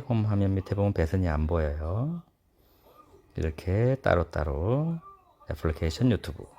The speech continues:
유튜브 핫스팟 연결하셔서 보시면 되고요. 따로따로 독립 실행되어 아주 좋습니다.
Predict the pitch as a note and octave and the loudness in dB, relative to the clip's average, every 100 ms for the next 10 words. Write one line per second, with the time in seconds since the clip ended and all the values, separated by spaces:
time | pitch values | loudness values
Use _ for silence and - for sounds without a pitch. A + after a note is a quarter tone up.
0 | _ _ _ _ _ _ - D2+ - E2 | _ _ _ _ _ _ -6 -6 -4 -2
1 | G2+ A#2 A2 - - A2 G#2 G#2 F#2+ F#2 | 0 2 0 0 2 4 4 2 0 2
2 | F#2 G#2+ C3+ - F2+ G2 F#2 F2 D2+ D#2+ | 0 0 -2 0 -2 0 0 0 -4 -6
3 | F2 E2+ G2+ B2 D#3 E3 _ _ _ - | -8 -6 -2 -2 -4 -8 _ _ _ -20
4 | - _ _ _ _ _ _ - D#2 E2 | -20 _ _ _ _ _ _ -4 -2 -2
5 | - E2 G#2+ B2+ B2+ F2 E2+ E2+ - - | 2 4 4 4 2 0 2 2 -2 -2
6 | F2 E2 D#2+ D#2 D2+ D2 E2 - - - | -2 -2 -2 -2 -2 -4 -6 -8 -12 -12
7 | E2+ - | -14 -12